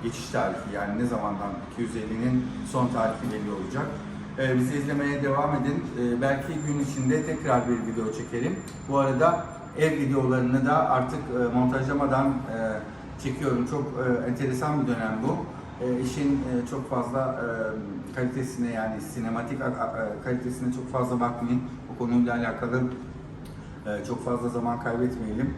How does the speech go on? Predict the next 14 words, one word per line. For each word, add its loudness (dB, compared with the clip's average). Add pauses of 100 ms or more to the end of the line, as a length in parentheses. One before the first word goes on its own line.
(280)
Çok 0
önemli. 2 (180)
Zaman 4
artık 0
çok -4
önemli. 0 (580)
E, 2 (160)
kendinize 4
iyi 2
bakın. -2
Görüşmek 2
dileğiyle. 2
Hoşça 0
kalın. 0